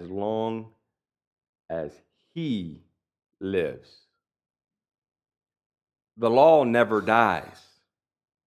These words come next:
It is still active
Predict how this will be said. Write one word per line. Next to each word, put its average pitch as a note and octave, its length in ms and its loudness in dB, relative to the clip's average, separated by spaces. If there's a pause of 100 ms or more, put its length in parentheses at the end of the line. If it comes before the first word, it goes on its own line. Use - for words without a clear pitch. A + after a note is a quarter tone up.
(1300)
It C#3 100 4
is D#3 140 0
still C3+ 280 0 (100)
active A#2+ 500 0